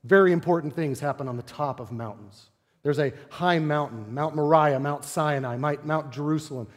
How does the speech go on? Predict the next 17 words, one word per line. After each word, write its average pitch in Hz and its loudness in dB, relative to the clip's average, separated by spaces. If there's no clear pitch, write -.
which 135 -4
is 135 -8
Mount 147 -2
Zion. 139 2
All 185 10
of 175 6
these 160 0
mountains 165 2
matter. 131 -2
Because, 190 2
see, 220 0
here's 240 2
the 202 -4
thing, 233 2
a 170 2
mountaintop 208 -2
experience 180 -6